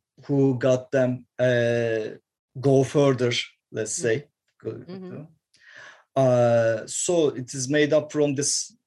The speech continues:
Speaker 1: concept name, uh, experiment and death, uh, colliding. <laughs>
Speaker 2: But
Speaker 1: And
Speaker 2: you know,
Speaker 1: making
Speaker 2: you,
Speaker 1: this
Speaker 2: you, you know that that is not an experience. It's,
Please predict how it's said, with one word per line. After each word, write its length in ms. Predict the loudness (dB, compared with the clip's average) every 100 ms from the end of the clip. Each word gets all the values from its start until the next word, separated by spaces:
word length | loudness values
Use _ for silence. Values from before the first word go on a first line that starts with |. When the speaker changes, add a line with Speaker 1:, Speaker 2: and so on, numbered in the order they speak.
| -8
Speaker 1:
concept 460 | -6 -2 -4 -4
name, 360 | -2 -2 -2 -8 -2
uh, 520 | 0 2 2 0 -2 -8 -4
experiment 960 | -2 -2 -2 -2 0 -2 -4 -12 -12 -10 -2
and 240 | 0 2
death, 380 | 2 0 -2 -10 _ _ _ _ _ _ -2
uh, 220 | 0 0
colliding. 580 | 0 2 2 2 -2 -4
<laughs> 40 | -10 0 2 2 0 0 -2 -2 -8 -8 -4
Speaker 2:
But 120 | 0
Speaker 1:
And 120 | 2 2
Speaker 2:
you 260 | 2 2
know, 80 | 2
Speaker 1:
making 140 | 2
Speaker 2:
you, 100 | 2
Speaker 1:
this 160 | 2 0
Speaker 2:
you, 200 | 0 0 -2
you 160 | -2
know 140 | 0 0
that 240 | 0 -2 -2
that 220 | -2 -2
is 160 | -6 -8
not 240 | -4 -2
an 160 | -2 -2
experience. 840 | -4 -8 -4 -2 2 0 -2 -8 -10
It's, 320 | -10 -10 -12